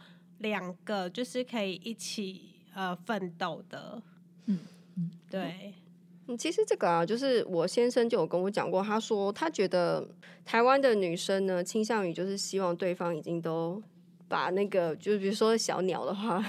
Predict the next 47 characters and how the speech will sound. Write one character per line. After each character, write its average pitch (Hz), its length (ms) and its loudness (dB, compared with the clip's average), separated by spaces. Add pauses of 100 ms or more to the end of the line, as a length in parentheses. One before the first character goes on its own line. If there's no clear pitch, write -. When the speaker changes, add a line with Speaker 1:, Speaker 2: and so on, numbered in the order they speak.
(140)
Speaker 3:
<laughs> - 200 -20
就 208 160 0
是 208 300 4 (320)
男 190 180 0
生 226 140 4
都 208 160 4
已 - 20 0
经 214 100 2
把 185 140 2
那 185 100 0
个 196 120 4
鸟 175 240 4
巢 170 280 -2
都 175 240 2
已 170 60 -2
经 180 260 -2 (440)
盖 175 260 2
好 208 300 -4
了， - 240 -10 (100)
然 202 140 -2
后 233 140 4
呢， 208 140 4
就 226 140 4
是 233 80 4
小 180 260 0
鸟， 202 200 -2
母， 196 160 -4 (300)
母 220 240 4
鸟 202 220 4
就 226 100 4
只 214 100 -2
要 170 140 2
入 190 220 -2
住 170 240 -8
就 - 180 -6
好， - 260 -10 (140)
然 180 100 -2
后 185 60 2
就 190 100 0
开 196 140 -4
始 180 80 -6
生 175 220 -4
小 - 160 -6
孩 - 240 -6
啊， - 260 -10
生， 196 300 -6
生， 190 280 -6